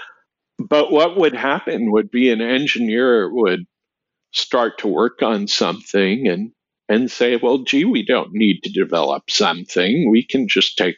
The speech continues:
the open source software and use it." And that person might not have had much concept of licenses, but they realized that the software was in some way usable. And so we saw things like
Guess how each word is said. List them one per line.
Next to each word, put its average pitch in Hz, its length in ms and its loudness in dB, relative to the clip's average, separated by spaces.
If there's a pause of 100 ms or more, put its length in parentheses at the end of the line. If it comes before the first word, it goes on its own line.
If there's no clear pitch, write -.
the 101 140 2
open 127 300 0
source - 360 0
software 85 480 0
and - 220 -8
use 120 320 2
it." 85 180 -2 (260)
And 117 480 0 (360)
that 135 260 4
person 135 400 0
might 110 280 -2
not 113 200 0
have 101 120 -2
had 95 260 -2
much - 500 -2
concept 113 640 -2
of 92 140 -2
licenses, 98 1120 0
but 110 220 0 (220)
they 104 180 2
realized 107 600 2
that 101 140 -4
the 107 80 2
software 101 640 0
was 87 240 0
in 113 140 -2
some 123 360 -2
way 95 180 0
usable. 101 920 -2 (960)
And 123 320 0
so 147 340 2
we 127 220 -2
saw 131 440 0
things 113 500 -2
like 98 300 0